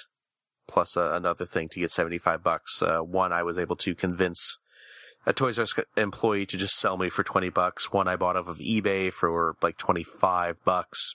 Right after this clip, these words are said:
shipped. Uh, but this one, I, uh, I, I broke down and bought a Lego set that I have been eyeballing for a couple months, uh, but never pulled the trigger because,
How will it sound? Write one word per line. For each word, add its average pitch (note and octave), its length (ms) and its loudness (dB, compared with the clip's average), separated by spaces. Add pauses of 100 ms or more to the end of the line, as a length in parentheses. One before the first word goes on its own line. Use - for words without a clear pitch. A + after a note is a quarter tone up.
(120)
shipped. - 540 0 (840)
Uh, F2 180 2
but - 200 -2
this - 220 0
one, A2 320 0 (840)
I, G#2 600 2
uh, G2+ 480 0 (160)
I, G2 100 4
I F#2+ 40 0
broke G2 300 -2
down F#2+ 240 2
and F2 180 -2
bought F2 400 0
a F2+ 460 2 (720)
Lego F#2+ 420 2
set - 460 -2
that G2 140 4
I G#2+ 180 0
have G#2 140 0
been G2 160 0
eyeballing G2 640 0
for G2 140 0
a - 40 -4
couple - 220 2
months, F#2+ 720 0 (800)
uh, F#2+ 180 2
but F2+ 160 0
never A2 280 2
pulled G#2 260 -2
the F#2+ 80 -6
trigger G2 460 2
because, F2+ 960 0